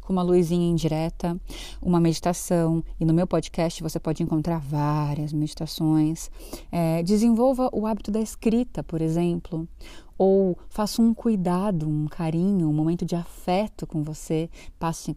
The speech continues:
creme, faça um escalda-pés, prepare um chá que seja mais relaxante. Relembre as coisas boas do seu dia a dia, revisite o seu dia,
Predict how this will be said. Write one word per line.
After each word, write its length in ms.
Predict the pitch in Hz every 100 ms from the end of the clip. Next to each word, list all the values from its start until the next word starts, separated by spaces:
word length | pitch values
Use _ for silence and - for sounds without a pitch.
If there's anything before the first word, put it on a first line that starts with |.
| -
creme, 600 | 151 151 185 170 147 143
faça 380 | - 156 - 165
um 40 |
escalda-pés, 1080 | 156 - 165 156 156 - 160 151 151 151 -
prepare 680 | - 226 - 170 160 156
um 160 | 160 151
chá 760 | - - - 165 160 160 160 156
que 100 | 165
seja 320 | - 156 160
mais 220 | 151 151
relaxante. 1160 | - 156 165 - - 165 165 160 160 - 160 165 - - - - - - -
Relembre 360 | 214 214 226
as 80 | 220
coisas 280 | - 202 190
boas 360 | 180 185 185 175
do 60 |
seu 200 | 175 185
dia 160 | 170 185
a 20 |
dia, 680 | 160 170 190 190 190 190 196 - - - - - -
revisite 680 | 202 202 180 220 294 -
o 40 | 185
seu 180 | - 160
dia, 500 | 151 160 156 156